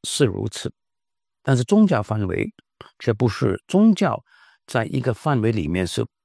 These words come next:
不受到科学的相对事情所影响的。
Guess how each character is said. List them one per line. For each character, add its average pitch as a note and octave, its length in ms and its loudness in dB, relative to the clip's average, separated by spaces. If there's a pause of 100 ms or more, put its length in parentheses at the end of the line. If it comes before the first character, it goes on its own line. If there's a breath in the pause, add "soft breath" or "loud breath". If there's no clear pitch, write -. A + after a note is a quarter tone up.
(300)
不 G#3+ 100 4
受 D3 380 -2
到 G#2+ 260 -2
科 G3 400 0
学 F2+ 340 -2
的 - 220 -4 (320 loud breath)
相 D#3 460 -2
对 B2 400 0 (340 soft breath)
事 - 220 0
情 A2 160 4
所 F2 120 0
影 G2+ 220 2
响 E2+ 240 -4
的。 C#3+ 240 2